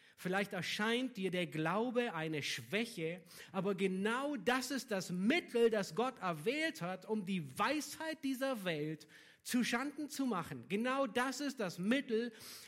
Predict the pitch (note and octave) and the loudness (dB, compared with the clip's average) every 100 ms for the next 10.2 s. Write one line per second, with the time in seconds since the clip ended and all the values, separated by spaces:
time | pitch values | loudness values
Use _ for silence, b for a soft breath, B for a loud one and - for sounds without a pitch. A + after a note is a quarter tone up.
0 | - G#3 D#3+ E3 B3 B3+ G3 F3 C4 D4 | 0 0 2 4 4 4 0 2 4 2
1 | G3 G#3+ A3 G#3+ A3+ - - - C#4 C#4 | 2 2 2 2 2 2 -2 2 4 4
2 | C#4 - E3+ F3 F#3 - E3 G3 F3+ E3+ | 2 -2 -4 -4 -6 -4 0 0 0 0
3 | F#3 G#3 G3 F#3+ G3 - B B B - | 2 2 2 0 -4 -12 B B B -8
4 | - D#3+ - F3+ A3 F#3 D3 - C#3 B2+ | -4 -2 -2 -4 -4 -6 -8 -8 -8 -8
5 | B2 B2+ B2+ _ b b b b D3 C#3 | -12 -16 -20 _ b b b b -10 -6
6 | D#3 C#3+ F3+ A3+ C4 C4 - - - D3 | -6 -6 -6 -4 -4 -8 -12 -14 -18 -12
7 | C3 E3 D#3+ E3 D3 C#3 B2 A#2+ A#2 A#2 | -6 -6 -4 -6 -4 -6 -6 -8 -10 -12
8 | b b b b b b - B2 - A2+ | b b b b b b -14 -14 -14 -18
9 | - C3 B2+ - E3+ - - C3+ A#2+ - | -14 -12 -12 -12 -16 -14 -16 -16 -16 -20
10 | - | -20